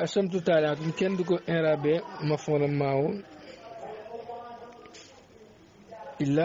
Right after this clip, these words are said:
anna zaalika lu mooy ne loolu lay si nekku bi ismin ci tur. Ndax jumla bi du tur. Walaakin waaye moom jumlatun jumla la. Kon maf'uulan maahu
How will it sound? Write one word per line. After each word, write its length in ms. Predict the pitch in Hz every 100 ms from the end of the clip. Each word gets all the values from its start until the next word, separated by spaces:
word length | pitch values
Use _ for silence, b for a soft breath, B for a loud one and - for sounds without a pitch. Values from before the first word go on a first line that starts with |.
| 156
anna 180 | 165 160
zaalika 440 | 156 156 151 -
lu 520 | 147 156 - - 160 151
mooy 160 | 156 156
ne 100 | 151
loolu 240 | 147 151
lay 140 | 147 143
si 120 | 147
nekku 200 | 139 139
bi 120 | 143
ismin 280 | 135 139 135
ci 100 | 147
tur. 220 | 127 131 - - -
Ndax 180 | 143 135
jumla 240 | 143 156 143
bi 120 | 135
du 100 | 131
tur. 180 | - 113 - - - - - - -
Walaakin 480 | 139 147 151 156 156
waaye 240 | 151 151
moom 220 | 156 160
jumlatun 380 | 160 165 160 170 147
jumla 280 | 151 143 127
la. 100 | 113 - - - - - - - - - -
Kon 160 | - 135
maf'uulan 420 | 143 143 147 139
maahu 240 | 139 135